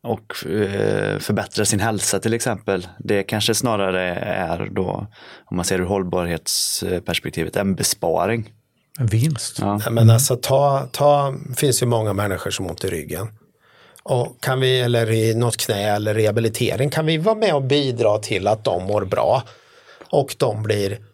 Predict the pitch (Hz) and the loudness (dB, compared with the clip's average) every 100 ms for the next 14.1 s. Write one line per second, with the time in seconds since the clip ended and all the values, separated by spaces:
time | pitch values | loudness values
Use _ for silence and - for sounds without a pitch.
0 | _ _ _ _ - - - - - _ | _ _ _ _ -20 -20 -20 -20 -20 _
1 | _ _ - 135 - 131 107 135 131 - | _ _ -4 -2 2 2 2 0 2 0
2 | - 98 123 - - - - - - - | 0 0 -2 -4 -12 -14 -16 -20 -20 -20
3 | _ - - 135 127 120 123 131 127 135 | _ -16 -2 0 2 2 2 4 4 4
4 | 123 113 156 131 - 117 113 - 127 - | 0 2 4 4 2 4 4 2 0 2
5 | 123 127 113 127 131 240 - 208 170 143 | 2 2 -4 -2 0 0 2 2 2 -2
6 | - 120 123 110 131 214 165 147 151 - | -2 0 0 2 2 4 2 0 -2 -12
7 | - - - - - 156 170 143 131 123 | -18 -18 -18 -8 0 0 2 2 2 2
8 | 123 120 135 170 175 - 117 113 117 104 | 0 2 4 4 2 2 0 2 2 2
9 | 98 104 98 95 - 98 - 123 180 180 | 0 -2 -2 -2 -2 -4 0 0 0 0
10 | 113 95 - 92 - 120 87 85 92 98 | 0 0 0 -2 -2 -4 -4 -4 -4 -2
11 | 104 98 - - - - 117 - 98 - | -4 -6 -10 -20 -12 -4 -4 -4 -4 -2
12 | - 165 151 - 80 87 90 90 - 107 | 0 2 2 0 -2 -2 -2 -2 -2 0
13 | 90 87 - - 147 165 151 131 107 - | 0 -2 -4 -4 -2 2 0 0 0 0